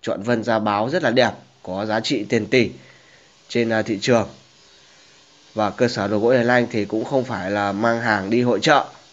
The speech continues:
Chúng tôi chỉ bán tại địa chỉ làng nghề cũng rất là mải rồi. Và trên, à, YouTube này cũng là một cái thị trường đồ gỗ online.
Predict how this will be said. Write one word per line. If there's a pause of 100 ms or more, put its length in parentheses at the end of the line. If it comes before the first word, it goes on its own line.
(160)
Chúng
tôi
chỉ
bán
tại
địa
chỉ
làng
nghề
cũng (580)
rất
là
mải
rồi. (3750)
Và
trên,
à,
YouTube
này
cũng
là
một
cái
thị
trường
đồ
gỗ
online.